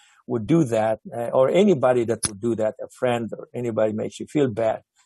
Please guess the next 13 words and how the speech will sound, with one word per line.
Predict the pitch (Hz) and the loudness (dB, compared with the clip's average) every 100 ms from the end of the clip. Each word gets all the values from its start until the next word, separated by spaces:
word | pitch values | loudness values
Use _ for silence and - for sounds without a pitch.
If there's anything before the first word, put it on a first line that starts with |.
| _ _ _ _ | _ _ _ _
But | 113 104 | -6 -2
since | 139 113 | -2 0
you | 123 | 2
are | 113 | 4
the | 107 113 | 2 0
doctor, | 113 120 - 120 | 0 0 -2 -6
you, | 104 - | -6 -6
and | - 110 | -8 -4
you | 110 | -2
are | 113 110 | -2 -2
trained | - 131 127 110 | -2 0 0 -4
to | - 107 - | -10 -10 -12
face | - 135 139 | -2 0 0